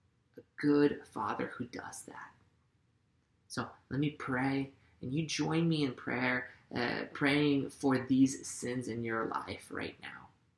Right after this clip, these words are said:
Let's, let's pray. Father, we come to you, and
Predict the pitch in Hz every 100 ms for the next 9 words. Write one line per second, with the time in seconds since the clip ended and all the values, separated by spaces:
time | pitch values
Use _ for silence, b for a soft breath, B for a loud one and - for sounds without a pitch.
0 | _ - 123 117 - - 110 - 101 -
1 | - _ _ _ _ _ _ _ _ _
2 | _ b b b b b b - 143 143
3 | 143 143 139 - - 160 143 - 131 131
4 | 135 139 135 - 123 117 117 120